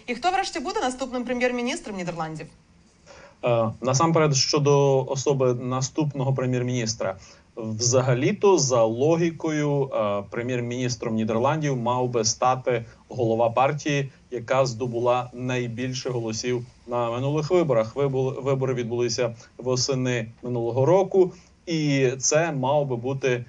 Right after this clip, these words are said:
Speaker 2: е, керівник, е, партії «За свободу», е, Герт Вілдерс. Е, але проблема в тому, що ця партія, е, має дуже серйозні репутаційні проблеми. Е, вона, е, відома як, е,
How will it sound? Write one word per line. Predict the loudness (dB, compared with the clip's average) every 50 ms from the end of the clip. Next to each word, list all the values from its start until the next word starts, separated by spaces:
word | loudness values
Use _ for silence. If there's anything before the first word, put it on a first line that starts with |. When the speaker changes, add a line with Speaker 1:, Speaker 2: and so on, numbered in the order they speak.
| -16 _ _ -4
Speaker 2:
е, | 0 2 2 2 2 -2 -4
керівник, | -2 0 0 0 0 -4 -4 -4 -4 -4 -4 -4 -2 -2
е, | 0 0 0 -2 -2 0
партії | 0 0 0 0 -4 -6 -6 -6 -4
«За | -2 -2 0 0
свободу», | -2 -2 -4 -4 -4 0 2 2 2 4 4 2 2 0 -2 -8 -18 -20 _ -8 -4
е, | 0 4 4 4
Герт | 4 2 -2 -4 -6 -6 -6
Вілдерс. | -4 -4 -2 -2 -2 -4 -4 -6 -8 -14 -14 _ -20 -20 _ _ -6 -2
Е, | 2 2 2 2 0 -2 -4 0
але | 4 4 4 4 4 2 0 0 -6 -12 -20 _ _ _ -8
проблема | -6 -4 0 0 0 0 0 -2
в | -2 -2
тому, | -4 -2 -2 -4
що | -4 -6 -4 -4 -2 -2
ця | -4 -4 -2 0 2 2 0 0 -2 0
партія, | 0 2 2 0 -2 -8 -8 -4 0 2 2 4 4 2 0 -2 -4 -6 -8
е, | -4 -2 0 2 2 2 2
має | 2 0 -2 -4 -4 -4
дуже | -4 -4 -4 -4 -2 -2 -4
серйозні | -4 -2 -2 -2 0 0 0 0 0 0 -2 -6 -8 -6 -6 -4 -4 -4 -4 -2
репутаційні | 0 2 2 2 0 0 -2 -2 -2 -2 -2 -2 -4 -2 -2 -4
проблеми. | -4 -4 -6 -4 -2 -2 -2 -2 -2 -6 -8 -8 -8 -8 -6
Е, | -6 -4 -2 -2 -2 -2
вона, | -2 -2 -2 -2 0 -2 -2 -4 -6 -12 -20 -20 _ _ -8
е, | -4 -2 -2 0
відома | 0 -2 0 0 0 0 0 0
як, | 0 -2 -2 -4 -8 -2 -2
е, | 0 0 -2